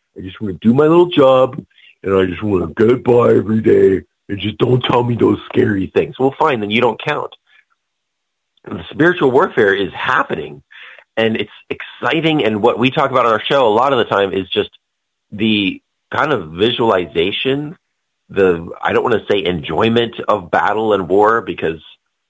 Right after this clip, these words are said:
we aren't to, like, enjoy and, and kind of live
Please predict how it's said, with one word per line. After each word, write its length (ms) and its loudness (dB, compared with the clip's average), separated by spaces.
we 200 0
aren't 180 0
to, 100 -4
like, 340 -2
enjoy 640 2
and, 340 -6
and 720 -14
kind 180 -2
of 120 0
live 360 2